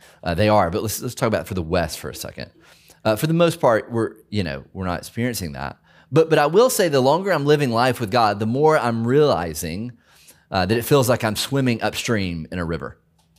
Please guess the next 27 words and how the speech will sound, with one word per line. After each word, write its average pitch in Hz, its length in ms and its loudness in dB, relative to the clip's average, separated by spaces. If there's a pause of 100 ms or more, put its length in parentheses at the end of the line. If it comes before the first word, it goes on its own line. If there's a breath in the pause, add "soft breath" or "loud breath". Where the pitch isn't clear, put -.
(340)
<laughs> - 640 -20
right? 110 320 0 (600)
Like, 120 300 0 (240 loud breath)
I, 123 180 4
I, 123 200 0
like, 135 200 4
it's 139 120 2
becoming 160 320 2
more 151 140 4
and 156 80 2
more 147 140 4
obvious 131 340 2
to 170 100 -2
me 170 280 0 (200 loud breath)
that 135 200 2
I 135 140 0
am 127 260 0
not, 143 640 2 (360 loud breath)
um, 117 300 2 (160)
going 135 680 4
with 113 120 0
the 110 80 0
cultural 123 520 2
current 101 400 0 (120)
of 92 160 0
the 90 80 -2
day. 85 260 0